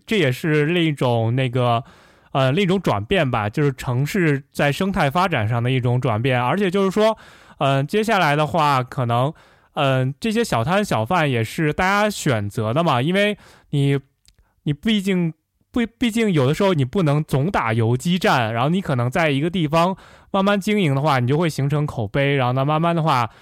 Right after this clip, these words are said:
大家也就熟知了这一块儿，呃，熟知了某些摊位。其实，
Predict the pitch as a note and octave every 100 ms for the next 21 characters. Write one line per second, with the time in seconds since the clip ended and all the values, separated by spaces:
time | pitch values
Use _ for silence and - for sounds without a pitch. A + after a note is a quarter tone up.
0 | - - D3+ E3+ C#3+ C3 B2+ C3 C#3 F#3+
1 | G3 C#3+ D3+ C3 B2+ D3 B2+ A#2 A2 -
2 | - - - B2+ B2 A#2+ A#2+ C#3+ E3+ -
3 | E3+ G#3 C4+ F#3 F#3 D3+ C3 A#2+ B2+ G3
4 | G3 F3+ F3 F#3 E3+ A2+ A#2 G3+ A#3 C4+